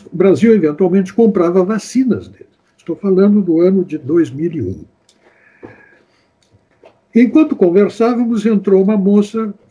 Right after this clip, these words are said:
falando espanhol, colocou umas pastas em cima da mesa, se retirou.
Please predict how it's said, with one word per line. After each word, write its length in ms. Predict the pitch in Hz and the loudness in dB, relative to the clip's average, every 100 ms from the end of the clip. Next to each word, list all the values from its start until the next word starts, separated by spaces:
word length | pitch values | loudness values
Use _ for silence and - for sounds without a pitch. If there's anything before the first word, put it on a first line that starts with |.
| _ | _
falando 320 | 156 147 147 | -10 -10 -12
espanhol, 640 | - 208 208 180 196 226 202 | -10 -4 0 0 0 -2 -4
colocou 440 | 160 127 120 135 | -4 -6 -6 -8
umas 180 | 165 127 | -8 -8
pastas 480 | - 160 - 139 156 | -4 -4 -4 -6 -6
em 80 | |
cima 280 | 135 165 160 | -14 -14 -8
da 140 | 180 202 | -2 2
mesa, 460 | 190 202 208 208 | 4 4 2 0
se 160 | - 135 | -4 -6
retirou. 680 | 117 107 - 196 180 202 | -6 -6 -2 2 2 2